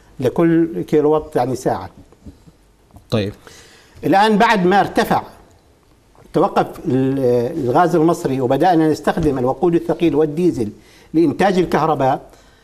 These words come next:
Speaker 1: تضاعفت كلف الإنتاج الطاقة الكهربائية حوالي أربع خمس أضعاف. وكانت الأسعار في عام ألفين واثناعش عام ألفين وثلاثطاعش مدعومة بحوالي مائتين بالمائة أسعار المباعة للمواطنين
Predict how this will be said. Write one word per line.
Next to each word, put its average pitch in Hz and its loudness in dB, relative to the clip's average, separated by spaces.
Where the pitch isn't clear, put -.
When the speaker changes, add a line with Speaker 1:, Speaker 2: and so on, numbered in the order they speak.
Speaker 1:
تضاعفت 190 2
كلف 220 0
الإنتاج 170 0
الطاقة 160 0
الكهربائية 156 0
حوالي 170 0
أربع 160 -2
خمس - -6
أضعاف. 135 -6
وكانت 160 2
الأسعار 165 2
في 147 2
عام 185 2
ألفين 170 0
واثناعش 170 -2
عام 170 2
ألفين 185 -2
وثلاثطاعش 165 -2
مدعومة 156 0
بحوالي 175 0
مائتين 175 0
بالمائة 160 0
أسعار 170 0
المباعة 160 2
للمواطنين 143 0